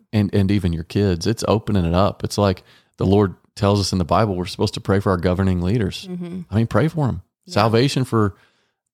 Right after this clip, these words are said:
Speaker 1: the Biden family.
Speaker 2: Yeah.
Speaker 1: You know, salvation for the Harris family, you know, like, and pray for your local state reps. Obviously pray for, you know, whatever,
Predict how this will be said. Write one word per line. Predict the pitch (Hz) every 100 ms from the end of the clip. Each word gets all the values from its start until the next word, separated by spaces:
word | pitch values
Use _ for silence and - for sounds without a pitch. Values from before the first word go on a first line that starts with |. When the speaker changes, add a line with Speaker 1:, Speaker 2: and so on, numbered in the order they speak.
| _ 104
Speaker 1:
the |
Biden | 87 113 127
family. | 90 82 80 76 82
Speaker 2:
Yeah. | 98 220 87
Speaker 1:
You |
know, | 95
salvation | 101 92 92 98 107 110
for | - 98 98 - _ _
the | 85
Harris | 95 120 90
family, | - 85 82 -
you | 101
know, | 92
like, | 92 85 - - _ _
and | - 104
pray | 110 101
for | 107
your | 104 98 101
local | - 98 107 107 98 -
state | - - 98 95
reps. | 104 98 - -
Obviously | 92 95 104 107
pray | 101 98 101 107
for, | - 101 98 82
you | 98
know, | 92
whatever, | 95 95 98 101 -